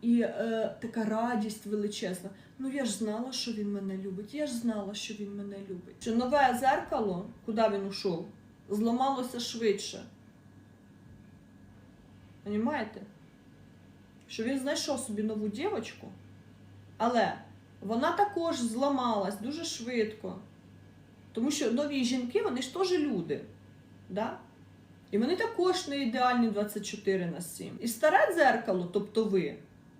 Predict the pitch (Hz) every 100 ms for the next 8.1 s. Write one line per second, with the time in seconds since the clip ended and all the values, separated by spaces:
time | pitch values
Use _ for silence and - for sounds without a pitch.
0 | - 214 302 466 494 453 415 339 330 -
1 | 233 226 349 349 - 262 269 262 247 214
2 | 196 190 202 180 175 160 143 - - -
3 | - - - - - - - - - -
4 | - - - - - 480 427 494 - 440
5 | 392 370 320 254 214 - - - - -
6 | - - - - - - - - - -
7 | - - - - - - - - 285 277